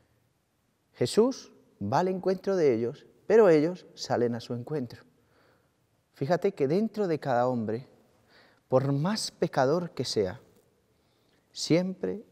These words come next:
está el anhelo del cielo, siempre, que es la felicidad, que es la vida eterna.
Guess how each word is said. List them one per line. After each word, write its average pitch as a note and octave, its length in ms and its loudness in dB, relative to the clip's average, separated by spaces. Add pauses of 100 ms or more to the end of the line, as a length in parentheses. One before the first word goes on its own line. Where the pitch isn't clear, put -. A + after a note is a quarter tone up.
está - 580 -4
el A2 160 0
anhelo F#3 500 -4 (260)
del A2 200 -8
cielo, F#2 380 -6 (680)
siempre, - 540 -8 (800)
que B2 140 -2
es C#3 40 0
la C#3 120 -2
felicidad, G#2+ 560 -6 (140)
que B2 140 -8
es D3+ 80 -6
la C#3+ 120 -4
vida D3+ 180 -4
eterna. C3 460 -12